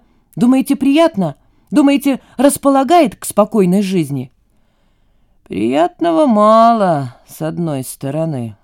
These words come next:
вздохнул Куприянов. «С другой, живёт человек вроде тебя, нормально живёт, а ему скучно, чего-то недостаёт. Хочется ему выкинуть какое-нибудь коленце.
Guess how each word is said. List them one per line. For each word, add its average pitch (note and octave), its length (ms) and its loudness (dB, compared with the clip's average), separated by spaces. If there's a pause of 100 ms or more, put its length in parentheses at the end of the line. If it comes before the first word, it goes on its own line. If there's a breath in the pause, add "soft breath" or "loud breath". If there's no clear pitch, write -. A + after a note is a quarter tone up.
(120)
вздохнул B2 480 -12
Куприянов. C3 680 -12
«С C3+ 200 -16
другой, C#4 840 -4 (680 soft breath)
живёт B3 540 -2
человек C#4+ 640 -2
вроде C4+ 400 -6
тебя, B3 560 -6 (340)
нормально A3 680 2
живёт, G#3 540 -6 (640)
а - 100 -10
ему G4+ 260 -4
скучно, - 720 -6 (440)
чего-то D4+ 680 -4 (200)
недостаёт. C4 960 -2 (800)
Хочется C#4+ 540 -6
ему C#4 300 0
выкинуть F3+ 520 -2
какое-нибудь D3+ 680 -6
коленце. C3+ 720 -6